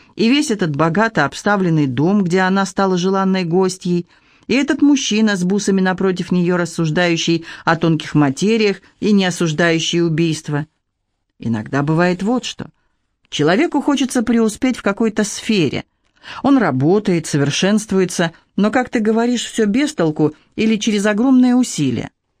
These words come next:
Безусловно, он добьётся многого, если перестанет фанатично цепляться за конкретную цель и позволит энергии желаемого течь легко и свободно. То есть, ещё один нюанс, который люди часто упускают,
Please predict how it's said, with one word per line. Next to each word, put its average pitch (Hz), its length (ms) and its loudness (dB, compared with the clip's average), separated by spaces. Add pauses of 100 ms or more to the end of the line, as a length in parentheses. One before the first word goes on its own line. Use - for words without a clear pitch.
(180)
Безусловно, 147 800 2
он 160 100 0
добьётся 170 500 0
многого, 196 400 2
если 139 260 0
перестанет 165 600 0 (240)
фанатично 190 720 0
цепляться 185 540 0
за 180 100 0
конкретную 190 640 0
цель 302 300 0
и - 20 0
позволит 185 520 0
энергии 180 500 2
желаемого 202 680 0 (320)
течь 226 280 0
легко 190 360 2
и 196 40 4
свободно. 190 640 0 (380)
То 220 140 2
есть, 185 280 0 (1300)
ещё 226 380 2
один 208 300 2
нюанс, 226 600 2 (800)
который 208 680 2 (420)
люди 175 420 2
часто 156 520 -2
упускают, 247 760 -2